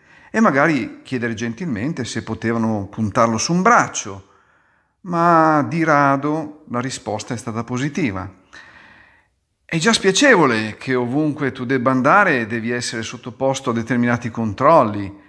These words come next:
Ti fa sentire meno libero. Spesso ti vengono richieste le generalità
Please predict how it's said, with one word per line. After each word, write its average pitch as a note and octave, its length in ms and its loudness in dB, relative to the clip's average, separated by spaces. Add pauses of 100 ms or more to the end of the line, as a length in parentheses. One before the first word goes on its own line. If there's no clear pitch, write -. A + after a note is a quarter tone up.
(500)
Ti - 100 -14
fa A3 140 -2
sentire G#3+ 320 -2
meno A3 200 4
libero. B2+ 680 2 (400)
Spesso F3 400 0
ti D3+ 100 -4
vengono D#3 320 2
richieste D3 760 0
le C3 140 0
generalità B2+ 920 2